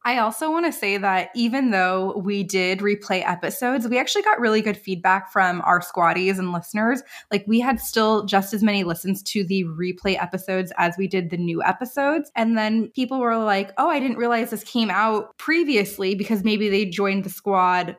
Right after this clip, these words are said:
rec-, more recently, so they had never gone that far back to re-listen. And even still with replaying episodes, we still saw an increase in our listenership, and we're still hitting, like, goals and milestones every single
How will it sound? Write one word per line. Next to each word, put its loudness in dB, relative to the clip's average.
rec-, -2
more 0
recently, -2
so -6
they -2
had -2
never 0
gone 2
that 2
far 2
back -2
to -6
re-listen. -4
And 4
even 2
still 0
with 0
replaying 0
episodes, -2
we 0
still -2
saw 0
an 0
increase -4
in -4
our 0
listenership, -2
and 2
we're 2
still 0
hitting, 0
like, -6
goals 2
and 0
milestones -2
every -2
single -8